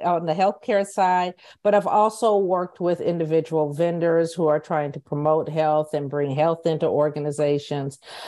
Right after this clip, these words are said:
Um, but really, majority of my time is h-, the strategy. Like, how do you take a big strategy and how do you infuse it into an organization? And, um,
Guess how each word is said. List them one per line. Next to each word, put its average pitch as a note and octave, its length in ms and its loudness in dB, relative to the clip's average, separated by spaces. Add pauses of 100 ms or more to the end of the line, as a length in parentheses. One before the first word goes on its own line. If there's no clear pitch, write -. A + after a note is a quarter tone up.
(160)
Um, G3+ 480 4 (360)
but A3+ 300 6 (280)
really, D4+ 340 6
majority G3+ 680 2
of B3 80 0
my G3+ 140 2
time F#3 360 -2
is E3+ 160 0
h-, - 240 -12
the E3 120 -6
strategy. F#3 760 2 (120)
Like, E3 240 0
how G3+ 200 2
do A#3 80 2
you A#3+ 100 2
take G#3 300 0
a F#3+ 40 2
big E3 220 -2
strategy D#3 760 0 (260)
and E3+ 160 2
how E3+ 420 4
do F3 140 0
you E3+ 400 4
infuse E3 560 2
it D#3 100 2
into D#3 280 -2
an C#3+ 100 -2
organization? A#2+ 1040 -2 (720)
And, F3 420 6
um, D3+ 540 2